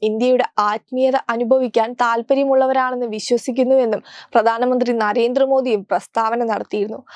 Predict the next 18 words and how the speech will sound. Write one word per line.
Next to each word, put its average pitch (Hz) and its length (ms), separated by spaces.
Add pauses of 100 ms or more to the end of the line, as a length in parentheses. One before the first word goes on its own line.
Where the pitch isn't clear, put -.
(300)
അങ്ങനെ 403 300
വരുന്നവർ 330 420
തീർച്ചയായും 277 640
നല്ല 240 260
വിമാനത്താവളങ്ങളും 262 1160
മറ്റ് 220 380
ആകർഷണീയമായ 269 760
സ്ഥലങ്ങളും 233 600
കണ്ടേക്കാം. 196 540 (460)
അത്തരം 349 440
കാര്യങ്ങളെല്ലാം 311 680
ആകാംക്ഷ 254 640
ഉയർത്തുന്നതും 247 680 (100)
രസകരവുമാണ്. 233 760 (440)
പക്ഷേ, - 320 (100)
അവർ 214 200 (100)
ആത്മീയത 254 500
കൂടി 262 280